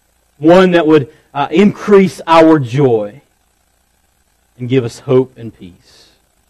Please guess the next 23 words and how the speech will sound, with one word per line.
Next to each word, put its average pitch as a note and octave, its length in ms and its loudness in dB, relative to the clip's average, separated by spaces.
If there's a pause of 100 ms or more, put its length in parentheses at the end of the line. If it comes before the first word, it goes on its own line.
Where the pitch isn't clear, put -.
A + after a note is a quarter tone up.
(840)
And A#2+ 140 -14
it A#2 40 -10
is A#2 120 -14
through B2 180 -10
Christ - 680 -10 (200)
that A2 140 -18
we, G#2 340 -14 (600)
that A2 120 -14
we, A#2 220 -6 (320)
that A#2+ 120 -10
we C3 100 -2
receive E3 680 -6
this C3 200 -6
joy, G2 380 -14
that A2+ 140 -12
we B2 80 -10
receive, E3 720 -4 (400)
uh, A2 280 -14
this C3+ 260 -8
hope D3+ 380 0
and B2 140 -8
this A#2 180 -10
peace B2+ 520 -8